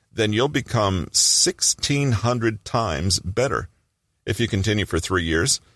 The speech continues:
you'll become a staggering thirty-seven thousand times better. That raises two questions. Better at what? And how do we quantify this one percent? To answer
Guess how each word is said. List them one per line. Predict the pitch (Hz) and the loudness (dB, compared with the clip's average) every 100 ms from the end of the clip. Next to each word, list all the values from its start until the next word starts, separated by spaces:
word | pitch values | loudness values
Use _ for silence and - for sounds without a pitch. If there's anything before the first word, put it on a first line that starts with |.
| _ - | _ -4
you'll | 117 | -2
become | 101 - 101 | -2 -2 -2
a | 90 | 0
staggering | - 104 104 98 95 90 85 | 0 0 0 2 0 0 -2
thirty-seven | - 127 120 95 - 117 92 92 | -2 -2 0 2 2 2 0 -2
thousand | - - 123 190 151 92 64 | -6 -6 -4 -2 -2 -2 -4
times | - 71 57 58 87 | -2 -2 -2 -2 -4
better. | 78 57 50 - _ _ _ _ _ _ _ _ _ _ - | -2 -2 -4 -10 _ _ _ _ _ _ _ _ _ _ -10
That | 107 123 - _ _ 110 | -2 -2 -2 _ _ 0
raises | 113 98 90 78 | 2 2 2 0
two | - 95 | 0 -2
questions. | - 110 131 - - - - - _ _ _ _ _ _ - | 0 0 0 -4 -4 -2 -4 -6 _ _ _ _ _ _ -4
Better | 117 123 110 | 0 2 2
at | 87 - | 0 -2
what? | 82 139 - - - _ _ - | -2 -2 -2 -6 -12 _ _ -4
And | 95 87 82 - _ _ _ _ _ _ | -2 -2 -4 -12 _ _ _ _ _ _
how | - | -4
do | 196 | -4
we | 233 | -6
quantify | - - 113 160 - 80 64 71 | -8 -4 -4 -4 -6 -2 -2 0
this | 76 - - - - | 0 0 -2 -8 -8
one | 90 101 98 | -2 -2 -4
percent? | - 71 - 87 - - _ _ _ _ _ _ _ _ _ _ _ _ _ _ | -4 0 0 0 -4 -12 _ _ _ _ _ _ _ _ _ _ _ _ _ _
To | 135 131 | 0 0
answer | 147 - 123 98 82 | 2 2 2 2 0